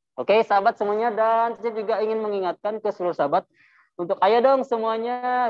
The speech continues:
Cecep ngajak ya, semuanya ikutin media sosial Museum Geologi dong, ayo dong ikutin media sosial Museum Geologi. Ada Instagram di at geomuze, lalu ada YouTube channel di Museum Geologi, dan Facebook di Sahabat Museum Geologi.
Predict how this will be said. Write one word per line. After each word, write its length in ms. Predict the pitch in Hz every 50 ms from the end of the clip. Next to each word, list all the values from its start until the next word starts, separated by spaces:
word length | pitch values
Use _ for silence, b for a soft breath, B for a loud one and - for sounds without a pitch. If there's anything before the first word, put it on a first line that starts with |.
| -
Cecep 160 | - 185 220
ngajak 280 | 208 202 180 185 220 202 180
ya, 120 | 180 190 202 - _ _ _ _ _ _ _ _ _ _ _ _ _
semuanya 320 | 214 190 190 196 208 220 220
ikutin 320 | 202 208 185 214 214 214 214
media 160 | 208 196 196 185
sosial 240 | 185 175 190 190 185
Museum 240 | 185 - 196 185 175
Geologi 300 | 180 175 180 180 202 190
dong, 240 | 202 208 208 196 190
ayo 100 | 175 185 185
dong 100 | 196 196 185
ikutin 260 | 160 170 170 - 185 190
media 200 | 190 180 175 185 185
sosial 220 | - 180 196 190 196
Museum 260 | 220 - 247 226 214
Geologi. 480 | 180 170 151 147 143 147 170 208 254 277 b b b b b b
Ada 400 | - 151 156 156 170 170 170 185
Instagram 800 | 185 190 190 - - 175 160 143 139 156 170 185 214 226 214 185
di 160 | 175 170 170 - _ _
at 160 | 196 208 202 - -
geomuze, 800 | 170 160 185 190 196 185 170 165 160 147 135 160 180 202 233 - -
lalu 300 | _ 135 123 123 123 135 160
ada 180 | 165 147 156 156 151
YouTube 240 | 151 147 160 - - -
channel 400 | 156 139 135 151 170 180 175 156
di 160 | 151 170 175
Museum 640 | 175 170 180 208 240 226 - - 226 226 226 220 196
Geologi, 480 | 196 190 180 180 170 170 185 220 262 - - _ _ _ _ _
dan 320 | _ 160 180 196 202 196
Facebook 400 | - 196 190 180 - 214 220 208
di 160 | - 185 208 214 208
Sahabat 480 | - 180 165 170 165 147 147 139 - -
Museum 320 | 139 - - 151 131 120
Geologi. 400 | 110 123 117 113 110 101 104 107